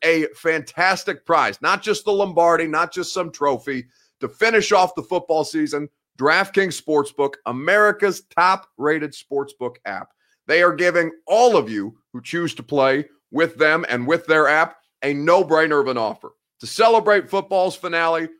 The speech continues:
DraftKings Sportsbook is doubling your money if a touchdown is scored in the big game. As if this game wasn't reason enough to party,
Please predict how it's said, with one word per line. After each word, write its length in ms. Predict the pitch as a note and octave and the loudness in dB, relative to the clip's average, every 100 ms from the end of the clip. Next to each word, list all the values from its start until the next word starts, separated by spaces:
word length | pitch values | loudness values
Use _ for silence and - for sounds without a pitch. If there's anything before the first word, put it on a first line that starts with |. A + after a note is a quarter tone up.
| _ A#2 | _ -4
DraftKings 640 | E3+ G3 G3 F#3+ F#3 - | 0 0 -2 -6 -6 -8
Sportsbook 500 | - F3 - F3+ F3 | -6 -6 -6 -8 -8
is 240 | E3 E3+ C3 | -8 -8 -8
doubling 600 | G#2+ F#3+ B3+ B3 A#3 A3+ | -2 2 4 2 2 0
your 120 | A3+ | -2
money 420 | G#3+ A3+ D#3+ A#2 - _ _ | 0 0 0 -2 -8 _ _
if 160 | C3 C3 | -10 -8
a 60 | |
touchdown 720 | - F3+ F3+ - E3+ D#3+ D3+ D3+ _ - | -4 -2 -2 -2 0 0 -2 -6 _ -10
is 140 | B2 | -10
scored 480 | - - D3+ D3 C#3 - | -8 -4 2 2 0 -2
in 160 | C#3 C#3+ | -4 -4
the 80 | A#2+ | 0
big 220 | C#3 G#2+ | -2 -2
game. 160 | F#2 - | -8 -6
As 160 | E3 F3 | -2 0
if 160 | B3 | 0
this 180 | B3 G#3+ | 0 -2
game 280 | A3 A3 G#3 | 2 2 2
wasn't 480 | C3+ D3+ A#3+ A#3+ F#3+ | 4 6 6 4 2
reason 340 | G3+ G#3+ G3+ | 2 2 0
enough 220 | F#3+ F3+ | 0 -2
to 80 | - | -2
party, 440 | - D3 G#2 F2 | -2 0 -2 -6